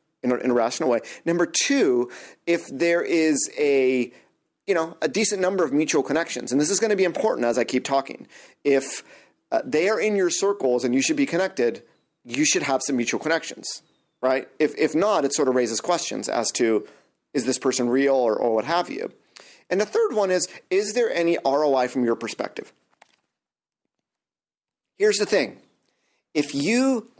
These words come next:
connect with someone, then you both become first-degree connections. You both have access to message each other directly on LinkedIn. You both can view each other's email addresses. But most importantly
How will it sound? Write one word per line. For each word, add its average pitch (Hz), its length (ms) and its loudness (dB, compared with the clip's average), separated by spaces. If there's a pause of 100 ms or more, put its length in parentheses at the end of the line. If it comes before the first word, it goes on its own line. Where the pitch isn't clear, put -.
connect 170 280 -2
with 127 120 -2
someone, 117 380 -2 (1500)
then 156 480 2
you 139 200 2
both 143 280 0
become 214 280 -2
first-degree 196 400 0
connections. 165 600 -2 (520)
You 127 140 0
both 135 360 0
have 208 220 0
access 156 420 0
to 143 120 0
message 131 360 0
each 147 140 -2
other 135 160 2
directly 127 400 0
on 120 120 2
LinkedIn. 127 460 -2 (600)
You 139 160 0
both 147 300 0
can 143 320 0
view 139 320 0
each 151 120 0
other's 131 220 0
email 165 240 2
addresses. - 540 -4 (840)
But 170 120 0
most 240 240 2
importantly - 800 -2